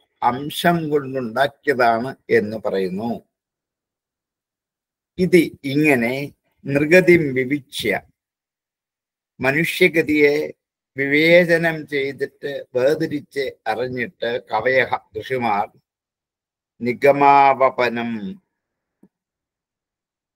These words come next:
നിഗമങ്ങളുടെ വേദോക്തങ്ങളായ കർമ്മങ്ങളുടെ അവപനം ഫ-,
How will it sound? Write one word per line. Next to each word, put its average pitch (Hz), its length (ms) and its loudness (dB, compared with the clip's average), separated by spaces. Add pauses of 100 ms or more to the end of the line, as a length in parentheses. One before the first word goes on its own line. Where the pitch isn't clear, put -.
(560)
നിഗമങ്ങളുടെ 127 960 0 (1300)
വേദോക്തങ്ങളായ 143 1300 2 (180)
കർമ്മങ്ങളുടെ 117 840 -6 (960)
അവപനം 139 640 0 (960)
ഫ-, 127 340 -4